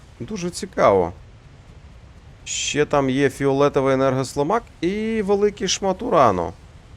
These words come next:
лежить... Також я бачу плюваку, також я чую ще одну зверху.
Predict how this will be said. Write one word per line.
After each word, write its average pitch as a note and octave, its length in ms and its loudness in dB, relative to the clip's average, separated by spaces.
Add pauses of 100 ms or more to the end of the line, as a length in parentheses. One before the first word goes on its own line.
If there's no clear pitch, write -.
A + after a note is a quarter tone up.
(440)
лежить... G2+ 600 -4 (880)
Також F3+ 420 -2
я E3+ 100 0
бачу D#3 380 0
плюваку, A#2+ 760 4
також E3 480 -4
я D3 100 -6
чую C#3 320 -4
ще C3+ 280 -2
одну A#2 420 0 (140)
зверху. C3 840 4